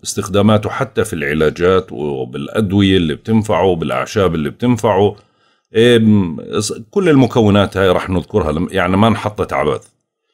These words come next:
أول إشي بالنسبة له حجره، آه، هو حجر الزبرجد.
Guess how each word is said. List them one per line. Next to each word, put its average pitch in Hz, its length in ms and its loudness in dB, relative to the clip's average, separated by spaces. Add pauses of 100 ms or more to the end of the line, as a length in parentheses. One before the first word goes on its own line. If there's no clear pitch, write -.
(420)
أول 165 220 2
إشي 156 180 2
بالنسبة 127 420 2
له 120 300 4
حجره، 117 680 2
آه، 85 280 0
هو 92 300 0
حجر 104 380 0
الزبرجد. 78 640 -2